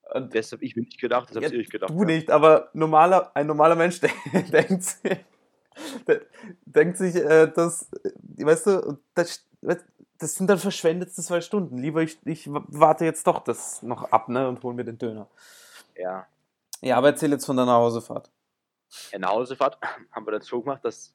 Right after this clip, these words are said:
Speaker 2: dein Bruder hat irgendwie <laughs> so ein,
Speaker 1: Nicht
Speaker 2: so
Speaker 1: irgendwie, das heißt Carsharing. <laughs>
Speaker 2: Wie auch immer, hat so ein Auto gefunden halt, aber da haben nur zwei oder drei reinpasst.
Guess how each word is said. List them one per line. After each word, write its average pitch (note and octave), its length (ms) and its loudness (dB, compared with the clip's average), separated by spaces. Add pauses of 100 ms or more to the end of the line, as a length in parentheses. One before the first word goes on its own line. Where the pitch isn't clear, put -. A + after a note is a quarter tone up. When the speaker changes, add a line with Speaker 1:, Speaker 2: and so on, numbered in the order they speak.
(120)
Speaker 2:
dein G#2 200 -12
Bruder B2+ 420 -6 (420)
hat A2 140 -6
irgendwie C#3 540 -2
<laughs> - 480 -12 (240)
so B2 100 -6
ein, A2 260 -2
Speaker 1:
Nicht G#2+ 220 -4
Speaker 2:
so B2+ 60 -6
Speaker 1:
irgendwie, A2+ 480 0
das - 160 -14
heißt A#2 280 -6
Carsharing. G#2+ 720 -2
<laughs> - 640 -20
Speaker 2:
Wie G#2 100 -8
auch - 40 -10
immer, G#2 180 -6
hat G2+ 80 -6
so G2+ 100 -20
ein - 140 -10
Auto A2+ 240 -6
gefunden B2 320 -8
halt, B2 240 -2
aber G#2 140 -4
da G#2 100 0
haben A2 120 -6
nur G#2+ 100 -6
zwei A2 160 0
oder A2 140 0
drei A2 120 -6
reinpasst. A2 420 -6